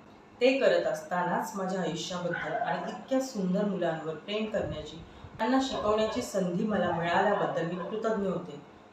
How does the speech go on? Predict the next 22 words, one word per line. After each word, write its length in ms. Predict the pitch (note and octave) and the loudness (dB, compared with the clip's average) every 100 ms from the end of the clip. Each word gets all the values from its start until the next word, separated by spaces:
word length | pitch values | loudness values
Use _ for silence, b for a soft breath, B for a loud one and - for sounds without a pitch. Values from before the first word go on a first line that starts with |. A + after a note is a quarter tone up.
| - | -10
मला 260 | D#3+ D3+ - F#3 | -2 0 2 2
योग्य 300 | G3+ A3 A#3 | 2 4 2
मार्ग 320 | A3 G3+ G#3+ | 4 2 0
सापडेल 800 | A3 F#3+ - D#3 D3 - E3+ E3 | -2 -2 -2 -6 -8 -10 -8 -6
यावर 260 | D#3 F3+ F3+ | -4 -6 -4
मी 100 | E3+ | -4
मनापासून 560 | D3+ F3 A3 G#3+ B3 | -2 0 2 2 2
विश्वास 480 | A3 F#3+ F3+ F3 - | 0 -2 0 0 0
ठेवला. 540 | E3 - - - - - A#3 | -2 -2 -2 -4 -6 -8 -6
मी 60 | |
गरोदर 460 | G3+ G3 G#3+ A#3 A3 | 4 6 6 6 4
असल्याचं 600 | F#3+ F#3 F3 F3 F3+ - | 4 2 0 0 -2 -2
आणि 200 | D#3 D#3+ | -4 -4
मला 260 | D3+ D3 | -4 -4
लहान 340 | D3+ D#3 G3 G#3+ | -2 0 0 0
मुलं 260 | G3+ G3 | 0 0
असल्याचं 420 | F3+ - E3 F#3 - | -2 -2 -2 0 4
कल्पनाचित्र 720 | G#3+ A#3 B3 A#3+ A3+ A3 G3 | 4 4 2 2 0 -2 -2
उभं 240 | F#3+ F#3 | 0 -2
करण्यास 420 | F#3 F3 - - | -4 -4 -4 -2
सुरुवात 220 | - - | -2 -2
केली. 340 | - D5 - | -4 -6 -6